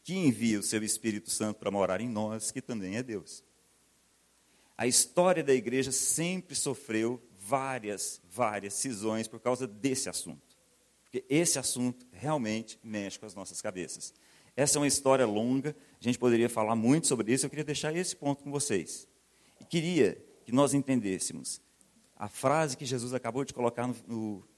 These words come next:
capítulo sete, e aqui eu termino com vocês.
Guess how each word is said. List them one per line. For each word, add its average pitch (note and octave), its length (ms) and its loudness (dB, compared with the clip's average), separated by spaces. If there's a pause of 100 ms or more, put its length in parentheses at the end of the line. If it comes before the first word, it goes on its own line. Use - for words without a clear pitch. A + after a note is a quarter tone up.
(120)
capítulo A2+ 400 -4
sete, - 580 0 (280)
e A2 80 -2
aqui G#2+ 140 4
eu A#2 60 8
termino A2 380 6
com G#2+ 140 -2
vocês. F#2 640 0